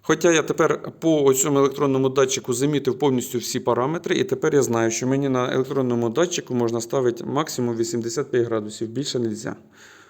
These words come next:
Тому датчику байдуже, на ньому хоч сто двадцять став, він до сто двадцяти буде нагрівати. От такі обставини. Все, вся схема працює.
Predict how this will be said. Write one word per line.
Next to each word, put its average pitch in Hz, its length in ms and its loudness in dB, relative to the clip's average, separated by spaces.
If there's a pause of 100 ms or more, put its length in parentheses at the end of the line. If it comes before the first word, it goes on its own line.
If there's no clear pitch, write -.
(160)
Тому 151 180 2
датчику 151 400 0
байдуже, 131 480 -2 (240)
на 135 100 4
ньому 156 220 2
хоч 135 260 -4
сто - 160 -4
двадцять 113 340 -2
став, 110 280 -6
він 123 120 0
до 123 100 -4
сто 123 140 -12
двадцяти 123 340 -6
буде 120 220 -6
нагрівати. - 460 -10 (1200)
От - 160 0
такі 151 220 0
обставини. 120 540 2 (1120)
Все, - 180 0
вся 139 220 0
схема 139 300 2
працює. 208 500 -2